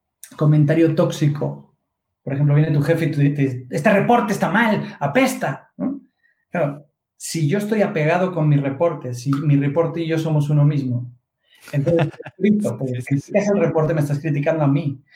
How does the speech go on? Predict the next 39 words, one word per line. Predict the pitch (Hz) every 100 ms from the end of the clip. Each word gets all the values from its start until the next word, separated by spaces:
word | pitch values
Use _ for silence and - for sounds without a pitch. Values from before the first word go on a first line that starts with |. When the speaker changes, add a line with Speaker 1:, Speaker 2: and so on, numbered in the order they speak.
| -
Speaker 2:
Claro. | 104 113 151 113 - 240
Speaker 1:
Pero | 233
yo | 233
puedo | 240 233 185
distanciarme | 156 - 160 147 220 254 185
y |
decir, | 151 143 175
"Uh, | 233 - - _ _
la | 139 135
verdad | 147 156
es | -
que | 170 160 - _ _ _ _ _ _ _
darle | 143 196 226
una | 196
respuesta | 156 170 151 165
consciente | 147 139 180 170 135 123 - _
implica, | 143 143 165 160 147 143 - _ _ _ _ _ _ _ _ _
yo | - 160 214
no | 202
soy | 190 160
el | 139
reporte. | 123 127 127 120 - -
Speaker 2:
Ujú. | 98 85 87 80 _ _ _ _ _ _ _ _ -
Speaker 1:
Entiendo | 147 143 208 240 196
que | 160
no, | 156 165
el | 165
reporte | 143 160 156
no | 165 147
cumple | 180 147
con | 131
tus | 127
expectativas. | 123 147 143 123 160 151 120 - _ _
Me | 139
regalas | 139 160
diez | 170 151
minutos | 151 156 -
para | 139
entender. | 123 127 143 147